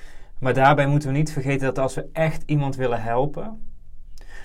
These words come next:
dat we daarbij ook de juiste strategie moeten bepalen. En daarmee bedoel ik het juiste verkoopproces, de, de juiste leidraad van een campagne.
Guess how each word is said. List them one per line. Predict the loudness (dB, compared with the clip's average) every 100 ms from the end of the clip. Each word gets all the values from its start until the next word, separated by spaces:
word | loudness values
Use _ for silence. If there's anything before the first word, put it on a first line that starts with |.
| -6
dat | 0 0
we | 0
daarbij | 4 4 6 2 2
ook | 2 2 2
de | 2
juiste | 4 2 0
strategie | -6 -2 -2 0 4 4
moeten | 2 -2
bepalen. | -4 -2 0 0 -2 -4
En | -2
daarmee | -2 0 -2
bedoel | -2 -2
ik | -2 -4
het | -2
juiste | 0 0 -2
verkoopproces, | -2 -2 -2 -4 -4 -4 -2 0 0
de, | 0 0 0 -2
de | -2 0
juiste | 2 2 2 0
leidraad | 4 6 6 4 4 4 4
van | 2 -2
een | -2
campagne. | -2 0 0 0 -2 -4